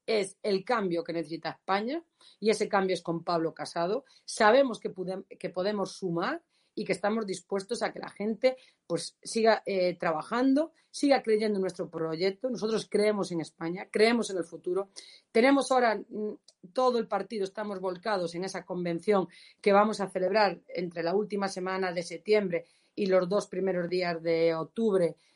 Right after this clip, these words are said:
en Valencia. Ahí son nuestras propuestas, ahí es nuestro organigrama de lo que vam-, cómo vamos a gobernar, qué vamos a hacer según lleguemos al gobierno,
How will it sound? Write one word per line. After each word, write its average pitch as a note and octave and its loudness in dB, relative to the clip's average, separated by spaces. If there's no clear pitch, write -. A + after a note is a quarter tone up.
en G3 0
Valencia. G3 0
Ahí C4 4
son A#3 -2
nuestras G3+ -6
propuestas, F3+ -4
ahí A#3 2
es G3+ 0
nuestro G#3+ 0
organigrama F#3 0
de F3 -2
lo E3+ -2
que F3+ -6
vam-, G#3+ 0
cómo A#3+ 2
vamos A#3+ 2
a F#3 -8
gobernar, F3 -4
qué C4 2
vamos A3 0
a F#3 -6
hacer F3+ -6
según G3+ -4
lleguemos F#3 -4
al E3+ -4
gobierno, F#3+ -4